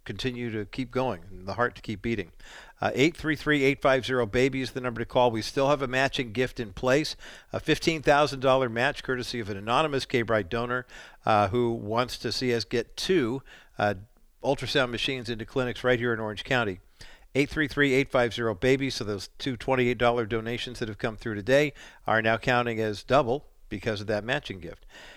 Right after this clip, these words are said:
Eight three three, eight five zero, baby, eight three three, eight five zero, two two two nine, or go to K Bright Radio dot com and click on the Preborn banner today. I mentioned the statistics, so just want to share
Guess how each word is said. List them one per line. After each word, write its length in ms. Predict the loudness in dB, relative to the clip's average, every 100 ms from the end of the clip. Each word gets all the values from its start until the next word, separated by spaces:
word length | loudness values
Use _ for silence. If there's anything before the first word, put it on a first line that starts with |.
| -20 0
Eight 160 | 0 2
three 200 | 0 2
three, 260 | 4 6
eight 160 | 4 4
five 240 | 4 4
zero, 240 | 2 0 2
baby, 400 | 4 4 2 0
eight 180 | -2
three 200 | -2 -4
three, 260 | -2 0 2
eight 160 | 0 2
five 240 | 2 2
zero, 240 | 0 -2
two 220 | 0 -4 -2
two 160 | -2
two 160 | -2 -4
nine, 340 | 0 0 -2 -10 -20 -12 -6
or 120 | -4
go 100 | -2
to 80 | 2
K 160 | 2
Bright 240 | 4 2 4
Radio 240 | 2 2
dot 240 | 0 0
com 220 | 2 0 0
and 100 | -2
click 220 | -2 -2
on 100 | -4
the 80 | -6
Preborn 640 | -4 -2 0 -2 -2 -4
banner 300 | -4 -2 -4
today. 340 | -6 -4 -4 -4 -12 -12
I 20 | -4
mentioned 320 | -2 -2 -2
the 80 | -4
statistics, 560 | -6 -2 -2 -4 -8
so 60 | -8
just 240 | -8 -4
want 100 | -4
to 40 | -4
share 280 | -2 -2